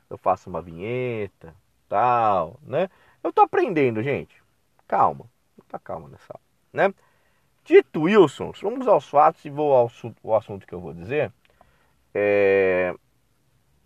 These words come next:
é falar de um esporte que o Palmeiras pratica, que pra mim é um, é um esporte que é parecido ao futebol, né? Que chama futebol feminino. Nada contra as meninas,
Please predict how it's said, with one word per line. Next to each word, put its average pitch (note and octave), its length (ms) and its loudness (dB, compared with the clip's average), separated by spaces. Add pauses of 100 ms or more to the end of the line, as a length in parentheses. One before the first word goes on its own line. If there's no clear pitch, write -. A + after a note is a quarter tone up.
(180)
é A#2 60 -10
falar D#3+ 240 4
de F#3 100 -2
um A3+ 100 -4
esporte F3+ 640 4
que - 80 -16
o - 20 -12
Palmeiras C3 460 0
pratica, C3+ 560 -6
que - 140 -20
pra D3+ 200 0
mim D3+ 180 -6
é D#3+ 40 -6
um, E3 220 -8
é C#3+ 100 -4
um D#3 80 -6
esporte D3+ 480 0
que D#3+ 680 -12
é - 60 -10
parecido A3+ 600 0
ao C#3+ 80 0
futebol, G2 500 -8 (540)
né? G#3 260 -4 (460)
Que D3+ 80 -14
chama F3 240 -2
futebol E3+ 380 0
feminino. C#3 520 -6 (1500)
Nada G#3+ 440 6
contra F#3 280 0
as D#3+ 60 0
meninas, C3+ 540 -4